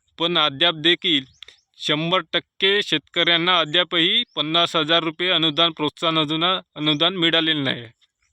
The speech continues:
हे जडजडीत वास्तव आहे. त्यामुळे प्रत्येक शेतकऱ्यांनी या अफवांवर विश्वास ठेवू नये व आपल्या खात्यामध्ये आले का नाही याची शहानिशा करूनच सगळ्या गोष्टीवर विश्वास ठेवावा.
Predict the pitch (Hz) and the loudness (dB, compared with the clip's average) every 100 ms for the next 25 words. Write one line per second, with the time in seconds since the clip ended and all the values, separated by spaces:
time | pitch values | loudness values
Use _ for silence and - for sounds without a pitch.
0 | - - 143 151 143 151 160 170 165 151 | -18 -6 -4 0 0 2 0 0 0 0
1 | 151 - 175 151 123 _ - - _ - | 0 -2 -4 -2 -4 _ -20 -20 _ -2
2 | 160 180 180 143 135 _ _ _ 143 143 | 0 2 2 2 -2 _ _ _ -8 -8
3 | - 185 - 160 - - 185 185 175 131 | -4 -6 0 -2 -2 0 2 2 2 0
4 | 131 - _ _ _ _ _ _ - 151 | -4 -14 _ _ _ _ _ _ -8 -2
5 | 131 147 160 147 - 165 175 151 151 - | 2 4 2 0 -2 0 2 2 0 2
6 | 175 - 160 170 175 170 139 156 165 - | 2 0 -2 0 2 2 2 0 -2 -14
7 | - _ 139 135 170 165 143 131 160 165 | -20 _ -8 -4 0 0 -2 -2 -2 0
8 | 170 180 175 147 156 160 170 160 160 156 | 2 4 2 2 0 0 0 2 2 0
9 | 151 160 151 147 160 165 170 - 151 165 | 0 -2 0 2 2 0 -2 -2 -4 0
10 | 165 151 127 _ - _ - 156 156 170 | 2 0 -2 _ -20 _ -8 0 2 2
11 | 170 175 139 147 - 156 170 202 175 - | 0 -4 -4 -4 0 0 0 0 0 0
12 | 170 151 - 143 131 127 | -2 -4 -2 0 0 -2